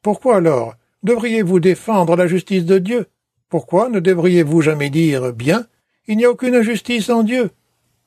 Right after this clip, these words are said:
C'est vrai, si c'est nous qui le choisissons. Alors pourquoi Paul s'inquiéterait-il que nous puissions penser que Dieu est injuste, si cela dépend seulement de notre choix ? Si Paul dit que Dieu ne choisit que ceux qui le choisissent, alors ce n'est pas injuste.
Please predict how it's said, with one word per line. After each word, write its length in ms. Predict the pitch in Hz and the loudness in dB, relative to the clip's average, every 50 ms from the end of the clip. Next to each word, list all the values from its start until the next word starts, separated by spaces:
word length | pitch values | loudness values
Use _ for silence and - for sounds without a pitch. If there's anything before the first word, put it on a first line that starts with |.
| _ _ | _ _
C'est 160 | - - 175 | -4 -2 0
vrai, 300 | 165 170 240 240 196 - _ _ _ _ _ _ _ | 0 2 0 0 0 -2 _ _ _ _ _ _ _
si 160 | - - 208 | -4 -2 -2
c'est 140 | - - 175 | 0 0 0
nous 180 | 151 170 196 196 | 2 2 0 0
qui 140 | - 185 156 | 2 2 2
le 80 | 165 | 2
choisissons. 600 | 160 - 180 175 180 226 208 - 277 277 233 - _ _ _ _ _ _ _ - | 2 2 0 0 0 0 -4 -4 -4 -4 -4 -6 _ _ _ _ _ _ _ -4
Alors 200 | 196 202 208 - | -2 -2 -2 -2
pourquoi 440 | - 247 - - - 208 170 - - | -2 -4 -4 -2 0 0 0 0 0
Paul 340 | - 196 180 151 127 123 - _ _ _ _ _ _ - | 0 0 0 0 -2 -6 -10 _ _ _ _ _ _ -10
s'inquiéterait-il 1040 | - - 220 220 - 247 233 - 214 180 185 170 - - 247 233 208 165 135 - _ _ _ | -4 -2 -2 0 0 0 0 0 0 0 0 0 -2 -4 -4 -2 -2 -2 -2 -4 _ _ _
que 100 | - 214 | -4 -2
nous 120 | 220 233 175 | -2 -2 -2
puissions 340 | 220 208 175 - 214 202 | -2 -2 -2 0 0 0
penser 420 | 180 - 165 156 - - 220 247 226 | 0 0 -2 -2 -2 -4 -4 -4 -2
que 120 | - 185 | 0 0
Dieu 220 | 170 151 170 190 180 | 0 2 4 2 2
est 120 | 165 - | 2 2
injuste, 480 | 190 208 208 254 262 220 - - - 143 135 _ _ _ _ _ _ - | 0 0 0 -2 -6 -8 -10 -10 -12 -12 -12 _ _ _ _ _ _ -12
si 160 | - 240 208 | -10 -6 -4
cela 220 | - 208 180 180 | -2 0 0 0
dépend 360 | 156 165 151 - - 190 196 | 0 0 -2 0 0 0 0
seulement 380 | 185 - 175 156 160 165 185 190 | 0 0 0 0 2 2 2 2
de 100 | 180 175 | 2 2
notre 280 | 170 175 170 170 190 196 | 2 2 0 0 -2 -4
choix ? 340 | - - 240 262 240 185 _ _ _ _ _ _ _ _ | -2 -2 -4 -4 -4 -4 _ _ _ _ _ _ _ _
Si 200 | _ - 208 208 | _ -2 -2 0
Paul 300 | 180 - 240 240 214 190 | 2 2 2 4 4 2
dit 160 | 180 208 214 - | 2 0 0 0
que 100 | - 196 | 2 0
Dieu 240 | 185 156 170 165 | 2 2 2 2
ne 120 | 147 151 165 | 2 2 0
choisit 360 | - - 196 165 196 208 180 | 0 0 0 2 2 0 0
que 120 | - 170 | 0 0
ceux 200 | 156 - 233 233 | 0 0 0 -2
qui 120 | 185 - 180 | 0 2 2
le 100 | 165 156 | 0 0
choisissent, 540 | - - 170 185 202 262 247 196 - - 147 123 - _ _ _ _ _ _ _ - | 0 0 0 0 0 -2 -6 -8 -8 -10 -10 -10 -12 _ _ _ _ _ _ _ -2
alors 200 | 220 233 208 - | 0 0 0 0
ce 80 | - | 0
n'est 140 | 202 190 175 | 0 0 0
pas 180 | - 170 170 190 | 0 0 0 0
injuste. 460 | 220 226 277 277 226 - - - | 0 -2 -4 -6 -6 -8 -10 -12